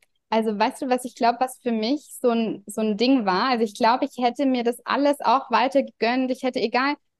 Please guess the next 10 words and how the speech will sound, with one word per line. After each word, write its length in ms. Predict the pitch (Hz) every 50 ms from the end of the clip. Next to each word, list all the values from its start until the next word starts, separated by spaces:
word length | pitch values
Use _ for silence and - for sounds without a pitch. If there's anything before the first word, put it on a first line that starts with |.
| _ _ _ _ _ _ -
ich, 180 | 262 240 - -
ich 100 | - - -
glaub 260 | 269 294 320 311 -
ganz 260 | 302 311 330 311 - -
ehrlich, 360 | - 254 254 247 226 233 -
wenn 100 | 233 226
ich 60 | -
ganz 240 | - 320 349 359 359 -
ehrlich 320 | - 240 220 214 - - _
bin, 300 | - - 330 302 233 -